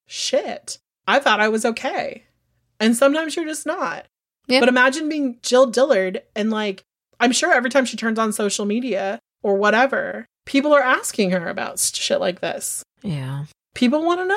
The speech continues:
Speaker 1: know.
Speaker 2: Yeah.
Speaker 1: And she di-, she was a minor when her whole life changed.
Speaker 2: Mm-hmm.
Speaker 1: Not just because of the abuse, but because her parents signed them up to be on,
Speaker 2: Yes,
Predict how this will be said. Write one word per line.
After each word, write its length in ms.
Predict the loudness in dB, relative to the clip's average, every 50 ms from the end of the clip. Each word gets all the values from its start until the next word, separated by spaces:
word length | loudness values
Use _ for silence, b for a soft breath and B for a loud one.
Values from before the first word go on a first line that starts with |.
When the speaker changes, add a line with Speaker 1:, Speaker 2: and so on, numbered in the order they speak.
| -2
Speaker 1:
know. 220 | -2 -4 -6 -6 -10 _ _ _ _ _ _ _ _ _ _ _ -12
Speaker 2:
Yeah. 160 | -12 -12 -12 -12 -14 -16 -16 -18 _ _ _ -2 0
Speaker 1:
And 140 | 0 0
she 340 | -2 -2 0 0 2 2 0
di-, 100 | -2 -4 -4
she 260 | -2 0 0 0 0 0
was 140 | 0 0
a 100 | 2 2 4
minor 800 | 4 4 4 4 4 2 0 0 -2 -2 -2 0 0 -2 -2 _
when 200 | -2 -2 -2 -2 -2 -8 -12
her 220 | -10 -6 -6 -6 -2
whole 220 | 0 0 2 2
life 220 | 2 0 -2 -4 -8
changed. 560 | -10 -8 -8 -8 -10 -12 -14 -16 -16 -16 -18 _ _ _ _ _ _ -8
Speaker 2:
Mm-hmm. 300 | -6 -4 -4 -4 -4 -2
Speaker 1:
Not 260 | 2 4 4 4 4 2
just 220 | 0 -2 -2 -2
because 320 | -6 -4 -2 0 0 2
of 100 | 2 0
the 120 | 2 2 0
abuse, 480 | 0 0 -2 -4 -2 -2 -2 -2 -2
but 160 | 0 0 0 0
because 380 | -2 -4 -4 -2 -2 0 2
her 100 | 2 0
parents 640 | 0 -2 -6 -6 -4 -2 0 0 0 -2 -4 -6 -10 -16 _ _
signed 480 | -8 -6 -2 0 2 4 4 4 4 4
them 260 | 4 4 4 4 2 0 _
up 260 | -2 0 0 0 -2 -4
to 120 | -8 -8 -6
be 180 | -4 -2 0
on, 340 | 0 0 -2 -4 -8 -10 -14 _
Speaker 2:
Yes, 800 | -4 -2 0 0 0 0 0 0 0 2 2 2 2 2 2 0